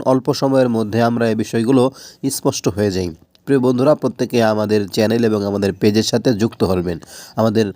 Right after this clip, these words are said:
পেজ লিংক আমরা ডেসক্রিপশন বা পিন কমেন্টে দিয়ে দেবো ইনশাআল্লাহ। প্রিয় বন্ধুরা,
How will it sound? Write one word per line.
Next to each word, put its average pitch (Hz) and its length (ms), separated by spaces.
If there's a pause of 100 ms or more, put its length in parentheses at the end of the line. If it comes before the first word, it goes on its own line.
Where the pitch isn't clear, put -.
(600)
পেজ 117 280
লিংক 135 280
আমরা 104 300 (400)
ডেসক্রিপশন 143 600 (500)
বা 107 180 (520)
পিন 135 140
কমেন্টে 123 340
দিয়ে 107 180
দেবো 101 160
ইনশাআল্লাহ। 92 480 (260)
প্রিয় 156 140
বন্ধুরা, 127 360